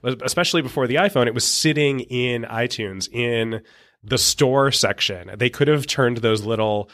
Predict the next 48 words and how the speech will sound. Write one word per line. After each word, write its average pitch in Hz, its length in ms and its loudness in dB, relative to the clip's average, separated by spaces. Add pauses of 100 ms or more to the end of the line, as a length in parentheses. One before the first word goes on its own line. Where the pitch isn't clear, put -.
(100)
subscribe 180 500 2
buttons 110 400 0
into 107 640 -2 (240)
buy 127 300 4
buttons 98 380 -2
or, 107 360 -2 (200)
you 110 100 -8
know, 92 80 -4
subscribe 120 560 0
for 120 160 2
one 120 200 4
dollar 113 280 6
a 107 60 0
month 95 320 -6
or 104 140 -4
five 120 280 2
dollars 107 340 0
a 107 40 -4
year 95 200 -6
or 104 200 -4
whatever. 107 360 -4 (320)
Um, 104 200 0
they 120 80 2
have 147 200 2
all 139 120 6
the 120 100 2
infrastructure 110 540 -4
to 95 100 -4
do 92 300 -12
this. 165 420 -2 (360)
Uh, 104 440 0
so 113 460 4
I 135 100 4
actually 147 420 4
am 104 120 2
hoping, 98 720 -2
especially 139 400 2
given 117 220 0
their 131 120 2
market 92 300 -6
share, 98 300 -4
you 98 80 -10
know, 98 120 -8
Apple 101 260 -4
has, 95 400 0
like 95 120 -12
I 101 60 -8
said, 98 260 -4